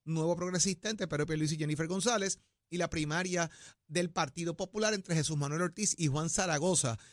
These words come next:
que, según trasciende, al día de ayer estaba como a quinientos y pico de endosos de conseguir los ocho mil, así que eso debe pasar esta semana, entiendo yo, eh, y se configure finalmente la certificación de la candidatura de Juan Zaragoza.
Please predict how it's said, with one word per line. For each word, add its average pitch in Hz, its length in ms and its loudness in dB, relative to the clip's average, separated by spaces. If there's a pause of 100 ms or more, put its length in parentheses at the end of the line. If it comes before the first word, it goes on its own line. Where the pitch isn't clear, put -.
(260)
que, 202 520 2
según 160 360 4
trasciende, 185 480 2
al 196 80 0
día 160 160 -2
de 185 60 2
ayer 180 240 0
estaba 170 320 -2
como 175 160 -4
a 156 60 -6
quinientos 156 360 -2
y 185 80 4
pico 190 240 -2
de 180 60 0
endosos 180 400 -2
de 156 80 -6
conseguir 143 320 -2
los 165 120 2
ocho 175 240 0
mil, 196 300 -4
así 147 200 -4
que 156 100 -6
eso 147 140 -2
debe 156 180 0
pasar 156 240 -2
esta 151 180 -6
semana, 165 320 -2
entiendo 170 300 -4
yo, 190 240 0 (400)
eh, 156 300 0
y 185 120 2
se 170 140 4
configure 147 480 -2
finalmente 170 640 -4 (100)
la 156 200 -2
certificación 143 600 -2
de 139 80 -2
la 151 80 0
candidatura 156 480 -2
de 156 80 2
Juan 139 200 2
Zaragoza. 135 680 0